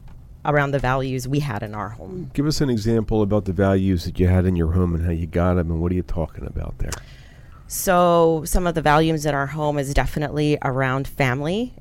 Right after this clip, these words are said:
Speaker 1: and family as a unit, and that's our very first social
Speaker 2: Like, give
Speaker 1: network.
Speaker 2: me an, give me an example. Like, did somebody say something to you, or did you used to do certain things, or what?
Speaker 1: Yeah, well, obviously the food would be different than most of the kids I was going to,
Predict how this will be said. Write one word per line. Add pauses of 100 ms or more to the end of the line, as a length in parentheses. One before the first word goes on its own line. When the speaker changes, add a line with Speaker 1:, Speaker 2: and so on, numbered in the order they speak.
Speaker 1:
and
family
as
a
unit, (520)
and
that's
our
very
first
social
Speaker 2:
Like,
give
Speaker 1:
network.
Speaker 2:
me
an,
give
me
an
example.
Like,
did
somebody
say
something
to
you,
or
did
you
used
to
do
certain
things,
or
what? (320)
Speaker 1:
Yeah,
well,
obviously
the
food
would
be
different
than
most
of
the
kids
I
was
going
to,